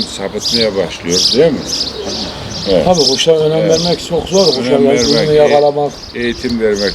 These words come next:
Speaker 1: zor. Ya biz de bunların çabasındayız. Kendi çapımızda iyi kuşlarımız var. Tabii yok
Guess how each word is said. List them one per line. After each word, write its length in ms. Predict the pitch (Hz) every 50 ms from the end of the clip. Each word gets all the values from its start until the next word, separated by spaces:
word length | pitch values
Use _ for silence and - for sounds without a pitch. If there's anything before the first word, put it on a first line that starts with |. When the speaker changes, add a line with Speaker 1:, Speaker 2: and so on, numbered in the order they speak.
| - -
Speaker 1:
zor. 180 | 101 101 107 113 - - - - - - - - - - - - - - - - - - - - - -
Ya 80 | 135 147 165
biz 280 | 190 196 170 156 160 170
de 160 | 175 160 151
bunların 360 | 170 170 170 170 165 156 139
çabasındayız. 840 | 120 - 131 120 113 110 101 - - 101 95 87 85 85 90 95 98 - - - - - - - - - - - - - - - - - - - - - -
Kendi 300 | 143 151 156 151 147 131
çapımızda 640 | - 151 143 135 147 143 139 139 131 127 135 131 127
iyi 280 | 131 139 143 135 127 123
kuşlarımız 640 | 117 110 - - 135 123 120 117 117 117 110 107
var. 220 | 110 107 101 95 87 87 - - - - - - - -
Tabii 320 | 98 95 95 90 95 107
yok 160 | 110 104 92